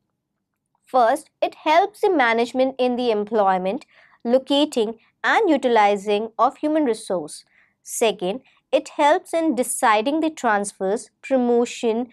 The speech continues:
training, and retrenchment of human resources. Third, it produces a basis for planning of physical assets, vice versa, for human resources. Fourth,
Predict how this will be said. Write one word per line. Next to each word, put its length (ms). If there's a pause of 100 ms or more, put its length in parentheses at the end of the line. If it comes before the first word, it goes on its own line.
(180)
training, 640 (280)
and 260
retrenchment 960
of 200
human 260
resources. 720 (420)
Third, 400 (300)
it 180
produces 640
a 80
basis 720
for 240
planning 640 (100)
of 280
physical 440
assets, 560
vice 400
versa, 680
for 420 (220)
human 380
resources. 800 (800)
Fourth, 440